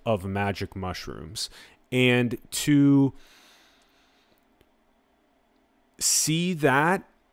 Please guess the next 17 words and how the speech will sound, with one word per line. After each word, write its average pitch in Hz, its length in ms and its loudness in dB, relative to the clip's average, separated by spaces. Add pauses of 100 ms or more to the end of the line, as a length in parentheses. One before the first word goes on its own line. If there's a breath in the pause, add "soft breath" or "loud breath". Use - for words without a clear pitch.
(180)
as 143 500 2
a 135 140 2
beautiful 151 1000 0 (1200)
moment 131 640 2 (100)
in 127 220 0
the 120 320 -2 (280)
evolutionary 127 880 -2
trajectory, 143 1080 -4 (100)
the 127 360 -4
assisting 165 1000 -2 (160)
of 147 240 0
an 117 160 0 (100)
entheogen 107 1040 -4 (400 soft breath)
to 151 540 2
the 123 420 -2 (120)
awakening 113 1000 -2 (440 soft breath)
of 127 500 2